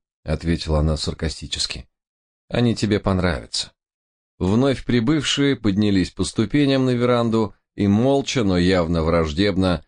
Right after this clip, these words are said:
нависли над нами. «Ну, здравствуйте», сказала Мира. «А я всё гадаю, что с вами приключилось?» «Ага,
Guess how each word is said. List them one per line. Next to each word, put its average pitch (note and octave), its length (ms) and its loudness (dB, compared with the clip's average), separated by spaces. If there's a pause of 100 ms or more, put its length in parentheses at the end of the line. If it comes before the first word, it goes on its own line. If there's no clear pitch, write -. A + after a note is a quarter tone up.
(100)
нависли F2 640 0
над C#2 240 -4
нами. B1 400 -8 (720)
«Ну, A#2 220 0
здравствуйте», F#2 720 -4 (240)
сказала C#2+ 460 -4
Мира. C2+ 360 -6 (560)
«А A#2+ 100 0
я A2+ 200 2
всё A2 200 -2
гадаю, F2+ 560 2 (220)
что - 280 -4
с - 120 -6
вами A2 200 2
приключилось?» G2 840 -4 (680)
«Ага, D2+ 600 0